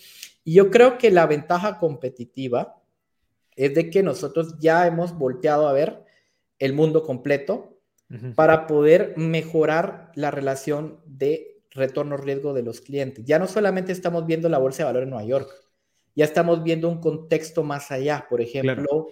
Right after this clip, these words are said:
Speaker 1: lo-, los bonos de carbono también están dando muy
Speaker 2: Ujú.
Speaker 1: buenas oportunidades el día de hoy. Estamos entrando en una etapa donde ya hay más conciencia a nivel, eh, corporativo, sostenible, también en medio ambiente,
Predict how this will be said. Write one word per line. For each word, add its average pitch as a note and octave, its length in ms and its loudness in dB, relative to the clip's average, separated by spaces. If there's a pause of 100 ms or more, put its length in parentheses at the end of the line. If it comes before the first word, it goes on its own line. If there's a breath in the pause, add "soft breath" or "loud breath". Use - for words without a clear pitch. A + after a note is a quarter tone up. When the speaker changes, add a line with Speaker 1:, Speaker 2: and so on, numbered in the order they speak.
(320 loud breath)
Speaker 1:
lo-, C#3+ 340 2
los C#3 320 0
bonos D#3+ 260 -2
de C#3 140 -4
carbono C#3 520 -2
también B2 320 -8
están C3+ 320 -4
dando C3+ 200 -4
muy C#3+ 160 -6
Speaker 2:
Ujú. C#3 80 -6
Speaker 1:
buenas C#3 260 -6
oportunidades B2+ 800 -6
el A#2+ 80 -10
día B2+ 140 0
de A#2+ 80 0
hoy. C#3+ 340 0 (300 loud breath)
Estamos D3 420 0
entrando C#3+ 320 -2
en D3+ 40 -4
una C#3+ 120 -4
etapa D3 380 0
donde A#2+ 460 0
ya C3 180 4
hay C#3+ 100 2
más C#3 220 -4
conciencia C3+ 720 -6
a - 20 -2
nivel, B2+ 640 0
eh, A2+ 220 -6
corporativo, C3+ 880 0
sostenible, C#3 720 -2
también B2 320 -4
en C3 80 -4
medio C3+ 200 -2
ambiente, F3+ 540 -2